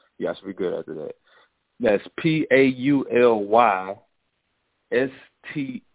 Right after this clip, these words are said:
E E Z. No spaces, none of that. That's on Instagram, and on Twitter it's Pauly underscore Steez. And, man, you can find me on there. You can find me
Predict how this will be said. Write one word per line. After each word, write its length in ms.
E 220
E 240
Z. 280
No 200
spaces, 560
none 240
of 80
that. 220
That's 220
on 140
Instagram, 760
and 140
on 240
Twitter 240
it's 160
Pauly 380
underscore 580
Steez. 240
And, 140
man, 240
you 120
can 220
find 260
me 120
on 200
there. 260
You 140
can 220
find 220
me 60